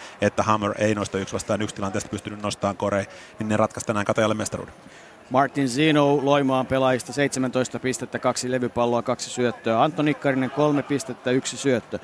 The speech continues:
Speaker 2: Anthony Hillard, kolmekymmentäkaksi pistettä, neljä levypalloa, neljä syöttöä.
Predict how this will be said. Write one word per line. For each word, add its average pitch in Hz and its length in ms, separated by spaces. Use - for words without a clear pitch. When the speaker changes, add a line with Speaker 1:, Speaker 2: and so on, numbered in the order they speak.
Speaker 2:
Anthony 147 300
Hillard, 135 380
kolmekymmentäkaksi 139 840
pistettä, 127 460
neljä 135 300
levypalloa, 120 640
neljä 123 240
syöttöä. 113 520